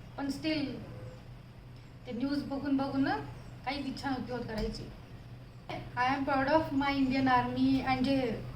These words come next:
डिसिजन घेतले आहे की आपण स्वाडीतून उत्तर द्यायचं वगैरे, पण तरी भीती वाटते की याचे कॉन्सिक्वेन्सेस तर आपल्याला, असं तर नाही ना की सगळं छान छानच आहे,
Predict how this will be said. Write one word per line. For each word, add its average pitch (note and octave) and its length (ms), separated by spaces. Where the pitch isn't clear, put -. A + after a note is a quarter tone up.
डिसिजन B3+ 340
घेतले B3 360
आहे A#3+ 240
की C4 60
आपण C4 300
स्वाडीतून B3 360
उत्तर B3 300
द्यायचं A3 480
वगैरे, A3+ 480
पण C4+ 160
तरी C#4+ 160
भीती C#4 280
वाटते C#4+ 320
की B3+ 220
याचे B3 240
कॉन्सिक्वेन्सेस C4+ 920
तर C#4+ 100
आपल्याला, C4+ 420
असं C#4 240
तर D#4 80
नाही D#4 160
ना D4 220
की C4 420
सगळं C#4 340
छान C4 200
छानच C4 360
आहे, B3 260